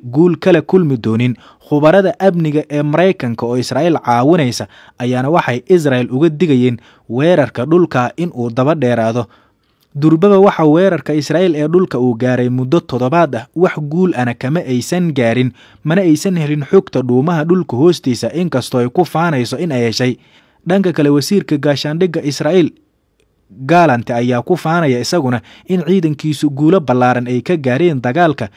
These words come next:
mar uu la hadlayay warbaahinta C N N ee Maraykanka oo iyadu dagaalkan u ololeynaysa, wasiirka difaaca Israel ayaana sheegay in ciidamada Israel ay ku sugan yihiin wadnaha magaalada Gaza, laakiin wararka ma-, ka madax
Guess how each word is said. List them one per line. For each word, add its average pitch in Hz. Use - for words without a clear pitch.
mar 180
uu 151
la 180
hadlayay 165
warbaahinta 147
C 190
N 123
N 117
ee 123
Maraykanka 127
oo 117
iyadu 143
dagaalkan 131
u 160
ololeynaysa, 120
wasiirka 160
difaaca 151
Israel 156
ayaana 123
sheegay 127
in 175
ciidamada 131
Israel 143
ay 123
ku -
sugan 151
yihiin 165
wadnaha 123
magaalada 123
Gaza, 156
laakiin 151
wararka 170
ma-, 180
ka 202
madax 160